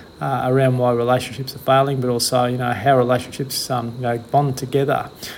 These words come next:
through, um, through, you know, previous wounds and previous experiences, which, you know,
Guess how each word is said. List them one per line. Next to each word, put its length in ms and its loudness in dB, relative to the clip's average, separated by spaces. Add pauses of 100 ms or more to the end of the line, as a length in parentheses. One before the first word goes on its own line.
(120)
through, 520 -2
um, 440 4
through, 320 -2
you 100 -4
know, 140 -4
previous 640 0
wounds 440 0
and 160 -2
previous 460 -2
experiences, 800 -2
which, 220 -8
you 60 -4
know, 200 -2